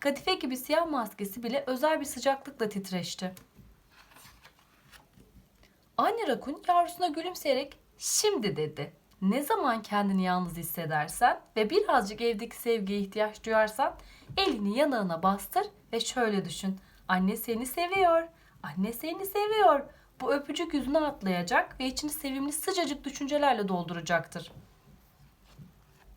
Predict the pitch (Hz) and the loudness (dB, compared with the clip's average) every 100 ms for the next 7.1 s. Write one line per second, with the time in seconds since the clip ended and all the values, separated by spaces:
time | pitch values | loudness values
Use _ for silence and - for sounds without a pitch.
0 | - - - - - - _ 254 294 453 | -20 -20 -20 -20 -20 -20 _ -4 -2 -2
1 | 427 403 233 240 247 233 233 - 262 - | -4 -4 -6 -4 -4 -4 -8 -12 -14 -6
2 | 359 359 294 277 277 - 311 294 302 - | -6 -2 0 0 0 -4 -4 -4 -6 0
3 | 339 330 233 269 330 349 233 220 277 - | 0 2 -2 0 0 0 2 2 2 -2
4 | 320 294 294 - 247 - _ _ 190 - | -2 -2 -4 -10 -12 -14 _ _ -8 -4
5 | 269 403 370 320 349 320 - 220 220 277 | -4 -4 -6 -6 -4 -4 -4 -6 -2 -2
6 | 254 247 254 - 277 311 277 226 202 196 | -2 -6 -6 -6 -6 -4 0 2 0 -4